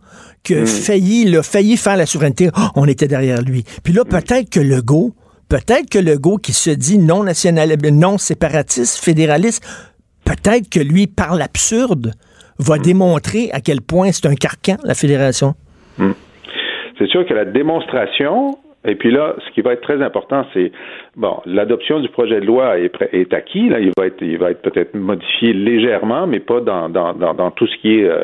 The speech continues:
Speaker 2: central et très appuyé par les Québécois. Soixante-dix pour cent des Québécois appuient. Euh, donc, euh, ça va être adopté. Quelle sera la position du gouvernement canadien ? C'est ça qui va être très important.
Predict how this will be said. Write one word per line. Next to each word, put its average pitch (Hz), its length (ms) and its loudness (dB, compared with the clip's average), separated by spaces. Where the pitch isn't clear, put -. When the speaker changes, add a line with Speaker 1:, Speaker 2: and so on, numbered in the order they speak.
Speaker 2:
central 117 540 -4
et 90 60 -2
très 113 280 -2
appuyé 101 320 -2
par 101 120 -2
les 92 100 -2
Québécois. 92 380 -2
Soixante-dix 104 460 -4
pour - 160 -6
cent 120 120 -2
des 104 100 -2
Québécois 113 500 -2
appuient. 165 420 -6
Euh, 107 400 -2
donc, 165 420 -2
euh, 104 800 0
ça 131 40 2
va 127 100 2
être 151 100 -2
adopté. 123 500 -2
Quelle 220 180 -2
sera 247 200 2
la 156 100 0
position 170 640 0
du 113 160 -4
gouvernement 139 400 0
canadien ? 120 600 -4
C'est 139 120 -2
ça 269 120 0
qui 131 100 -2
va 113 80 2
être - 80 -8
très 127 220 -2
important. 147 520 -4